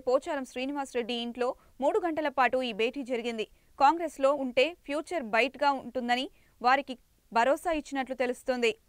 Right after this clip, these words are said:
పోచారం శ్రీనివాస్ రెడ్డి ఇంట్లో పార్టీ మారిన ఎమ్మెల్యేలు, ఎమ్మెల్సీలు భేటీ అయ్యారు. ఈ డిన్నర్ మీట్‌కు సీఎం రేవంత్ రెడ్డి హాజరయ్యారు. శాసనమండలి చైర్మన్గా గుత్తా సుఖేందర్ రెడ్డి, కాంగ్రెస్ వ్యవహారాల ఇన్ఛార్జ్ దీపాదాస్ మున్షి, సలహాదారుల వేం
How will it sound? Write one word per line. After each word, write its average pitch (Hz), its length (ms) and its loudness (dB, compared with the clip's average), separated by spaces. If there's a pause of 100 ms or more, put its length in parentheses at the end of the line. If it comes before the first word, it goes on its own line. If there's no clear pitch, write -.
(440)
పోచారం 349 380 6
శ్రీనివాస్ 294 600 -4
రెడ్డి 254 260 2
ఇంట్లో 254 220 2 (120)
పార్టీ 269 240 2
మారిన 262 300 -4 (140)
ఎమ్మెల్యేలు, 254 520 0
ఎమ్మెల్సీలు 247 600 -4 (100)
భేటీ 233 300 0
అయ్యారు. 233 320 2 (340)
ఈ 226 120 -4
డిన్నర్ 262 440 -2
మీట్‌కు 262 260 -4
సీఎం 285 320 -6
రేవంత్ 285 340 -2
రెడ్డి 247 180 -4 (100)
హాజరయ్యారు. 233 600 0 (380)
శాసనమండలి 285 680 0
చైర్మన్గా 254 540 0
గుత్తా 226 300 -6
సుఖేందర్ 254 460 -2
రెడ్డి, 233 220 -2 (360)
కాంగ్రెస్ 330 420 4
వ్యవహారాల 269 480 4 (140)
ఇన్ఛార్జ్ 269 380 -2 (400)
దీపాదాస్ 277 600 2
మున్షి, 233 340 -6 (340)
సలహాదారుల 294 760 2
వేం 240 160 2